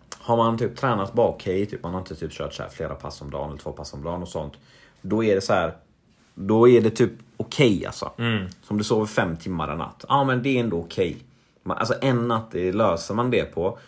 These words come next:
Speaker 1: Jag är en sån person som helst vill ha sju timmar. Sju mellan åtta är typ min sweet spot, liksom.
Speaker 2: Mm.
Speaker 1: Och
Speaker 2: Det blir för mycket annars.
Speaker 1: ja, jag brukar bli lite groggy annars.
Speaker 2: Ja.
Speaker 1: På morgonen, men jag kan ju också,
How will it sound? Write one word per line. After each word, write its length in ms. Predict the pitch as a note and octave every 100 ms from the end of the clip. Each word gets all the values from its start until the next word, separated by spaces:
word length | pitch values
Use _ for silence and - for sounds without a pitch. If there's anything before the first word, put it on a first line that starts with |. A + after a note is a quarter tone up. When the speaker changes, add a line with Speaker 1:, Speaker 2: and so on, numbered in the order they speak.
| _
Speaker 1:
Jag 140 | G2+ A#2
är 40 |
en 60 | B2
sån 160 | A#2
person 220 | F2+ F#2+
som 140 | F2 F2
helst 220 | F2+ E2+
vill 60 | F2
ha 80 | D2
sju 240 | - D#2+
timmar. 400 | - D#2+ C#2 - - _
Sju 220 | _ G#2+ G#2
mellan 160 | G2
åtta 300 | F#2+ - G2
är 40 | F#2
typ 200 | C#2+ -
min 180 | F2
sweet 320 | D#2+ - D#2 -
spot, 320 | - C#2 -
liksom. 260 | - - -
Speaker 2:
Mm. 240 | - G#2 F#2+ - - -
Speaker 1:
Och 340 | G#2 G#2 - _ _
Speaker 2:
Det 60 |
blir 80 | A#2
för 140 | A2+ A#2+
mycket 240 | A2+ -
annars. 240 | B2+ F2 - - _ _ _ _ -
Speaker 1:
ja, 380 | B2 C3 C3
jag 100 | B2+
brukar 220 | B2+ B2+ B2+
bli 100 | B2
lite 120 | G2+
groggy 360 | G2+ G2+ E2+
annars. 380 | F2+ E2 - - -
Speaker 2:
Ja. 280 | F#2 F#2+ F#2 -
Speaker 1:
På 60 | G2+
morgonen, 400 | G2 D#2+ C#2 E2+
men 240 | F#2 E2+ - _ _ _ _ _
jag 300 | G#2 G#2+ F#2+
kan 120 | A2
ju 60 | C#3
också, 480 | B2+ - G2 F#2